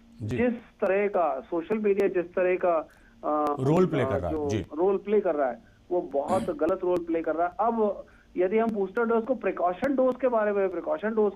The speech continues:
Speaker 2: के, अ, का स्वरूप के नाम से दें, प्रिकॉशन
Speaker 1: जी।
Speaker 2: मतलब सावधानी का, अ, डोज,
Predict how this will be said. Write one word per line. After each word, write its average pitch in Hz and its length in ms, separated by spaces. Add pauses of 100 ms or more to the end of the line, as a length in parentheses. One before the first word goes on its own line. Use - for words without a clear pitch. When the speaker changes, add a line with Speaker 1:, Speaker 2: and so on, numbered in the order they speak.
(100)
Speaker 2:
के, 208 100
अ, 175 280
का 180 200
स्वरूप 185 400 (120)
के 196 60
नाम 180 220
से 180 160
दें, 151 140 (300)
प्रिकॉशन 202 360
Speaker 1:
जी। 233 60
Speaker 2:
मतलब 226 220
सावधानी 196 520
का, 208 240 (440)
अ, 160 100
डोज, 175 300